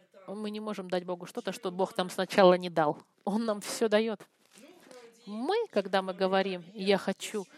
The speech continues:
отдать свою жизнь Иисусу», например, мы ничего не даём. Почему? Потому что даже жизнь нам не принадлежит. Всё, что мы сейчас признаём, что Бог нам дал жизнь, а теперь мы признаём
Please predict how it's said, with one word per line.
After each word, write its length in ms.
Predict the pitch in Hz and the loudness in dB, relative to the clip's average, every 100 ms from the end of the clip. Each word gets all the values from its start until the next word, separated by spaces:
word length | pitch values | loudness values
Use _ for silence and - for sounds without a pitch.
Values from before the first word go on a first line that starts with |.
| - | -2
отдать 380 | 208 196 196 190 | 4 6 8 6
свою 300 | - 190 190 | 4 0 0
жизнь 360 | 175 196 175 175 | -2 -2 -2 -6
Иисусу», 400 | 175 302 294 175 | -10 -10 -12 -14
например, 480 | 165 170 170 175 180 254 277 175 - 220 254 196 | -12 -12 -6 -4 -6 -12 -20 -20 -20 -20 -20 -12
мы 320 | 196 202 202 - - _ 285 - - | -8 -6 -8 -14 -20 _ -20 -20 -14
ничего 400 | 202 202 - 262 | -12 -10 -10 -10
не 100 | 202 | -6
даём. 400 | 180 196 190 175 - | -4 -2 -4 -8 -10
Почему? 440 | 214 - 254 262 - | -6 -6 -6 -10 -6
Потому 320 | 214 240 233 226 | -4 -2 -2 -6
что 140 | 202 | -4
даже 260 | 202 208 214 | -2 0 -2
жизнь 540 | 190 196 277 190 170 | -4 0 2 2 -2
нам 180 | 165 165 | -8 -8
не 80 | 165 | -10
принадлежит. 600 | 165 165 165 160 165 160 - - - - - | -10 -6 -4 -4 -4 -8 -14 -20 -20 -20 -20
Всё, 400 | - - - 262 | -14 -10 -2 -2
что 240 | 233 - 185 | -2 -6 -8
мы 140 | 196 | -8
сейчас 440 | - 214 - 202 - | -6 -8 -2 -2 0
признаём, 680 | 196 180 190 202 254 277 233 | -4 -2 -2 -2 -6 -8 -12
что 360 | - - 196 240 285 - | -16 -6 -6 -6 -14 -14
Бог 500 | 175 180 233 254 - | -14 -2 0 0 -2
нам 180 | 175 160 | -10 -4
дал 200 | 165 160 | -2 -2
жизнь, 540 | 175 196 285 208 185 180 - - - - - | -2 -2 0 0 -2 -4 -16 -20 -20 -6 -4
а 60 | |
теперь 360 | - - 226 208 | -4 0 2 2
мы 120 | 190 | -4
признаём 760 | - 202 196 196 202 226 208 | -2 -2 0 -2 0 0 0